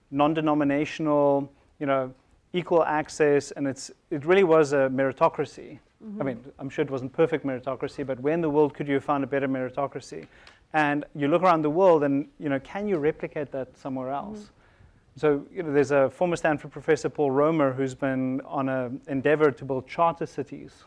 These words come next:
Speaker 1: I don't know how many of you are familiar with, with his plans for this. And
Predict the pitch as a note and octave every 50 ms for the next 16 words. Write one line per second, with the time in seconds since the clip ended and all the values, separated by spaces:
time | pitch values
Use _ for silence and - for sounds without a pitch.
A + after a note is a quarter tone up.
0 | _ _ D3 C3+ C#3 C3+ C3 C3+ C3+ C3 C3 C3+ B2+ B2 C3 C3 C3 B2 - -
1 | C#3+ C#3 C#3 C#3 C#3 C3+ B2+ C3 B2 - _ _ - - _ _ _ _ _ -
2 | C3+ B2+ C3+ C3 - - - D3+ D#3 E3+ D#3 - - C3+ C3+ C3+ - - C#3 C3+